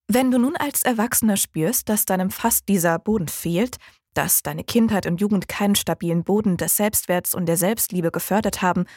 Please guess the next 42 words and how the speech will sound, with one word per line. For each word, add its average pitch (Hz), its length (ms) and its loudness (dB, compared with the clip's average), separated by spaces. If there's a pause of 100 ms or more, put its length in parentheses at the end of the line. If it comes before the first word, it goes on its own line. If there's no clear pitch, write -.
(200)
ist - 240 0
es 277 200 -2
dennoch 190 380 2
möglich, 160 500 -2
das 165 220 0
im 170 140 -2
Erwachsenenalter 196 840 0
nachzuholen. 170 840 -4 (920)
Die 247 60 2
Kindheit 320 360 0
und 247 120 2
Jugend 220 280 2
sind 226 180 0
vorbei, 165 440 -2 (120)
aber 185 200 -2
du 165 100 -2
kannst 175 340 0
das - 140 -4
Hier 208 260 0
und 226 180 -4
Jetzt - 320 -4
gestalten. 165 600 -6 (760)
Was 202 240 2
dir 220 100 2
die 196 120 0
Menschen 202 360 0
damals 185 500 0
nicht 185 220 -4
geben 175 260 -2
konnten, 170 580 -4
kannst 240 280 2
du 262 40 -6
dir 240 120 0
jederzeit 208 800 -2
selbst - 480 -2
geben. 170 320 -8 (560)
Du 262 80 2
bist 262 240 2
heute 269 220 0
groß 214 320 2
und 220 120 0
erwachsen. 208 540 -4